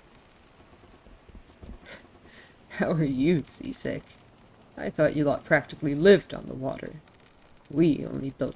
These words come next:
boats to visit your stupid island. Oh, we're on an island. That's also news.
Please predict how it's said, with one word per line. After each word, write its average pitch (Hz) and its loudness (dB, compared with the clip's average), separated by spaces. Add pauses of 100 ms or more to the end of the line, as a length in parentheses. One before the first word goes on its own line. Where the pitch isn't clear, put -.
(140)
boats - -4
to - -18
visit - -6
your 143 -2
stupid 143 -6
island. - -4 (1800)
Oh, - -10
we're 143 -6
on 139 -4
an 135 -6
island. 160 -8
That's - -4
also 147 -2
news. 139 -2